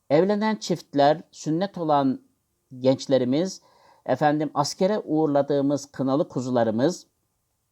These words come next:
e, birbirinden farklı dünya görüşüne sahip olan siyasi partilerimiz, e, ve buradan yolu geçen her bir, e, vatandaşımız Şeyh Şaban-ı Veli Hazretlerini ziyaret etmeden,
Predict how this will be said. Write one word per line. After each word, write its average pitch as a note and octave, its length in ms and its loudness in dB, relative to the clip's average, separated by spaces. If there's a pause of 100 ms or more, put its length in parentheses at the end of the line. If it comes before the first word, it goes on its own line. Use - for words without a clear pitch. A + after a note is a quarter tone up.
(300)
e, B2 540 -2 (340)
birbirinden G3+ 580 0
farklı E3+ 540 -2
dünya E3 280 -2
görüşüne D3 500 -6
sahip C#3 460 -4
olan C3 240 -2
siyasi A#2+ 480 -4
partilerimiz, D#3+ 840 -4 (640)
e, A2 80 -4 (1400)
ve D#3 440 2 (180)
buradan E3 500 2
yolu C#3+ 300 -2
geçen C3 420 -4
her E3+ 380 -2
bir, A#2+ 360 -2
e, A2 220 -4
vatandaşımız C#3 800 -4 (320)
Şeyh D#3+ 200 0
Şaban-ı D3 460 0
Veli C3 240 -2
Hazretlerini B2 880 -2
ziyaret A2+ 520 0
etmeden, D#3+ 560 0